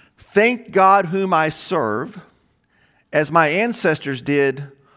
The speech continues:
with a clear conscience." Now, that one line says so much about what real life is all about, doesn't it? See it? Paul says that he knows to thank God. Now, how did he know to thank God?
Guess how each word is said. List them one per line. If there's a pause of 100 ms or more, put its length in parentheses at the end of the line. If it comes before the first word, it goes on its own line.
(360)
with
a
clear
conscience."
Now,
that
one
line (720)
says
so
much
about
what
real
life
is
all
about,
doesn't
it? (960)
See
it? (840)
Paul
says (760)
that
he
knows
to
thank
God.
Now,
how
did
he
know
to
thank
God?